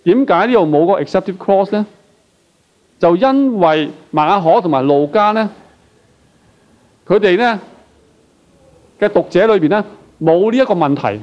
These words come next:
或者佢哋嗰個嘅對象呢，冇呢個問題，冇呢個即係，呃，淫亂，然後呢，要去，呃，離婚呢個問題。同埋呢，佢哋呢，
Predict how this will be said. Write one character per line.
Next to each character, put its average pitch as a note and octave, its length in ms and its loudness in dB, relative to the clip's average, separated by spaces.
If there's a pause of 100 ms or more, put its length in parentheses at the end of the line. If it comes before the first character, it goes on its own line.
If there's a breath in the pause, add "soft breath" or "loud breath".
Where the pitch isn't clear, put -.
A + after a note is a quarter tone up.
(1080)
或 D#3 80 -2
者 A3 80 0
佢 F#3+ 260 2
哋 F3 160 2
嗰 G#3 100 4
個 A3 100 2
嘅 E3+ 300 0 (300 loud breath)
對 F#3+ 180 4
象 E3 160 2
呢， G3 60 0
冇 E3 180 2
呢 G3+ 60 0
個 F#3+ 80 0
問 C#3 160 -2
題， C3 60 -6 (120)
冇 E3 140 0
呢 A#3+ 140 -2
個 E3+ 180 2
即 D#3+ 120 -4
係， C#3+ 280 0 (480 loud breath)
呃， C#3+ 320 0
淫 C#3 60 0
亂， C#3+ 640 2 (680)
然 C3+ 140 -2
後 C#3+ 60 0
呢， F3 240 2
要 D3 160 0 (160)
去， C#3 380 0
呃， A#2+ 240 -4
離 A2 200 -4
婚 F#3+ 140 0
呢 F#3 60 0
個 D#3+ 60 0
問 A#2 180 -6
題。 G#2+ 40 -14 (680)
同 E3 80 2
埋 F3+ 160 2
呢， C4+ 120 0
佢 F#3+ 160 0
哋 F3 140 2
呢， F#3+ 300 0